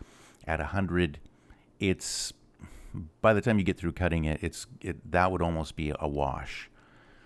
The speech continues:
But, uh, it's the people that are one fifty to three hundred, which th-, there's a lot of 'em out there that, uh, could really save some money. Now, again, searching and researching these products online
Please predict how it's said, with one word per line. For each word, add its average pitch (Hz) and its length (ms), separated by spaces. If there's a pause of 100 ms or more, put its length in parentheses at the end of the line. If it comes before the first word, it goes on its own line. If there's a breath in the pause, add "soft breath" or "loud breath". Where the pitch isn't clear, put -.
(160 soft breath)
But, - 280
uh, 73 280
it's - 200
the 127 100
people 131 320
that 104 100
are 92 100
one 98 240
fifty 92 560 (320)
to 92 140
three 92 240
hundred, 87 400
which 82 260
th-, 90 320
there's 92 180
a 101 60
lot 98 180
of 95 80
'em 92 120
out 90 180
there 76 240 (640 soft breath)
that, 80 320
uh, 76 220
could 78 260
really 92 300
save 85 300
some 85 160
money. 73 320 (920)
Now, 80 300 (100)
again, 95 360 (240 soft breath)
searching 131 580 (220)
and 90 260
researching 80 720 (180)
these 95 280
products 76 500
online 80 640